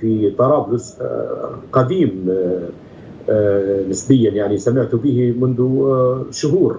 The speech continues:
حتى قبل العدوان على طرابلس. آه، طبعًا واضح من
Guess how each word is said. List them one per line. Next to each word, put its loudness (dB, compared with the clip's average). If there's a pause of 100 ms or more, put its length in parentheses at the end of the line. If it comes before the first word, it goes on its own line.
(160)
حتى -2
قبل -2
العدوان 0
على 0
طرابلس. 0 (460)
آه، 2
طبعًا 0
واضح 0
من -4